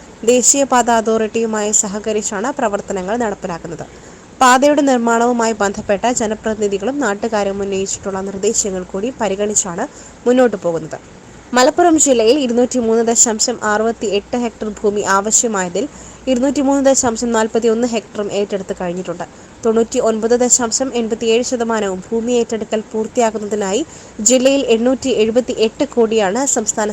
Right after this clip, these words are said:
സർക്കാർ ചിലവഴിച്ചതെന്നും മന്ത്രി പറഞ്ഞു. മലപ്പുറം ജില്ലയിലെ പാണമ്പ്ര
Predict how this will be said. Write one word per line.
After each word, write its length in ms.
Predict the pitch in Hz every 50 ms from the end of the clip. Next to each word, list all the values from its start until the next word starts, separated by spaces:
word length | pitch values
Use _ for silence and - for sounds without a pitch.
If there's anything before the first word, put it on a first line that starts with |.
| - 214
സർക്കാർ 280 | 196 - - 196 185 196 - -
ചിലവഴിച്ചതെന്നും 680 | 226 233 247 247 214 196 - - 190 165 165 220 262 285
മന്ത്രി 200 | 240 202 165 175 - -
പറഞ്ഞു. 240 | 156 151 160 - - - - - - - - - - - 240
മലപ്പുറം 340 | 262 277 294 311 339 339 330 302
ജില്ലയിലെ 380 | 302 294 262 277 277 285 302 330 - -
പാണമ്പ്ര 380 | 269 240 240 247 240 247 247